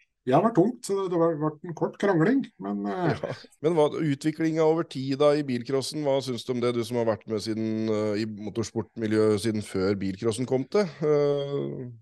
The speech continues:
Speaker 2: hva synes du om, om de lange linjene?
Speaker 1: Nei, det har, altså, f-, før den største forskjellen, før så var det jo stort sett samme mann som skrudde og kjørte.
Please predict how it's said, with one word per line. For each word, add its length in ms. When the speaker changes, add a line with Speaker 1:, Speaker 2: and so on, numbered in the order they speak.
Speaker 2:
hva 100
synes 220
du 100
om, 180
om 100
de 80
lange 240
linjene? 400
Speaker 1:
Nei, 220
det 120
har, 420
altså, 260
f-, 520
før 560
den 100
største 800
forskjellen, 680
før 240
så 180
var 420
det 120
jo 160
stort 420
sett 300
samme 340
mann 280
som 240
skrudde 420
og 60
kjørte. 380